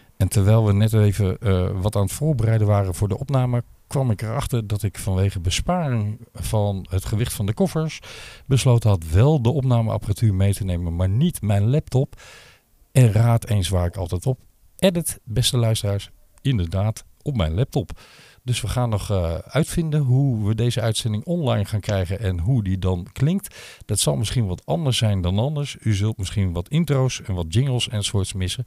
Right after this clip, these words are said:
Maar we gaan ons best doen er toch een, eh, een leuk feestje van te maken. Ehm, ondertussen, jongens, wil ik een aantal dingen met jullie gaan bespreken over de Tour. Wat zullen we, waar zullen we mee beginnen? Ik denk, ik denk dat we gewoon even met de conclusie van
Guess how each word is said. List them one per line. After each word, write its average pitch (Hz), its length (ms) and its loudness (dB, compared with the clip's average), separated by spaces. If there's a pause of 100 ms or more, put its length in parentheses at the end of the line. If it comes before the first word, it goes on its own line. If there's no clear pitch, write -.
(460)
Maar 85 160 -2
we 82 80 0
gaan 87 140 0
ons 82 120 -2
best 92 220 2
doen 87 140 -6
er 87 120 -2
toch - 180 -4
een, 87 180 -2
eh, 80 200 -2
een 120 160 -4
leuk 156 200 0
feestje 120 300 0
van 92 120 -8
te 80 120 -14
maken. 80 360 -8 (540)
Ehm, 110 480 4 (840)
ondertussen, 113 500 0
jongens, 110 380 -2 (380)
wil 113 220 0
ik 123 120 -2
een 113 140 0
aantal 123 280 -4
dingen 113 220 2
met 107 120 0
jullie 104 220 0
gaan 101 140 -2
bespreken 110 440 -2
over 92 220 -4
de 92 120 -10
Tour. 117 320 -10 (1400)
Wat 135 160 0
zullen 127 300 0
we, 113 360 2
waar 113 160 2
zullen 117 220 2
we 110 100 2
mee 110 120 4
beginnen? 95 460 -2
Ik 101 140 -8
denk, 120 280 -2
ik 107 240 -12
denk 120 180 0
dat 113 140 -4
we 107 100 -4
gewoon 110 260 0
even 101 260 -2
met 101 280 -4
de 95 120 -6
conclusie 135 600 -2
van 113 280 -2